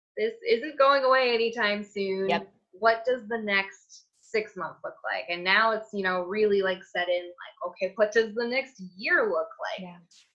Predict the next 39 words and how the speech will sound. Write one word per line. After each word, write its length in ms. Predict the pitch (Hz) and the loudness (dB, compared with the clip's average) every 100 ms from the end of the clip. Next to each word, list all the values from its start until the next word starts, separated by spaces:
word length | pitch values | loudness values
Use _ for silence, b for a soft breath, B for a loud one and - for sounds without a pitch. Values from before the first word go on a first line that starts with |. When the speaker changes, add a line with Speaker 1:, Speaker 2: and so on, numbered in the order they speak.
| - | -10
Speaker 1:
Because 380 | 202 208 190 180 | -8 0 0 0
we'd 140 | 202 | -2
all 160 | 190 170 | 0 2
like 220 | 185 311 | 2 2
to 80 | 320 | -4
think 200 | 302 254 | -10 -10
it 120 | 196 | -6
gets 180 | 196 175 - | -4 -4 -4
back 240 | - - | -6 -6
to 80 | 180 | -16
normal, 760 | 175 175 170 160 156 160 202 - _ _ _ _ _ _ _ | -14 -10 -6 -4 -4 -4 -8 -12 _ _ _ _ _ _ _
you 120 | 196 165 | -8 -4
know, 160 | 170 180 | -4 0
but 180 | 180 165 - | 0 2 0
I 80 | |
don't 160 | 180 180 | -2 -4
think 120 | 180 175 | -8 -10
it's 100 | 180 | -2
going 200 | 202 185 | 0 0
to 60 | |
get 140 | 139 - | -4 -4
back 240 | 120 - | -6 -8
to 80 | 175 | -14
normal 400 | - - 208 202 | -12 -10 -10 -8
for 120 | 156 | -6
a 20 | |
Speaker 2:
Mm-hmm. 80 | 175 | -6
Speaker 1:
while. 360 | 175 127 - - - 190 | -4 -4 -6 -8 -6 -2
So 340 | 185 185 185 b b b b 233 | 0 0 -4 b b b b 2
there's 180 | 240 | 2
been 160 | 220 240 | 4 0
a 80 | 262 | 2
lot 260 | 226 208 202 | 2 4 4
of, 300 | 196 190 180 _ - | 4 2 -2 _ -8
um, 480 | 185 180 175 170 170 _ _ _ 190 | -4 0 0 -2 -6 _ _ _ -4
really 300 | 190 180 180 | 0 2 2
having 260 | 180 180 175 | 0 0 -6
to 60 | - _ | -20 _
pivot. 340 | 165 170 240 | -8 -4 -4